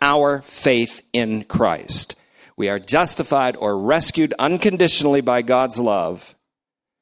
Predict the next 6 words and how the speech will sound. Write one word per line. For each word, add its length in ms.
by 200
the 120
faithfulness 1080
of 160
Jesus 480
Christ. 680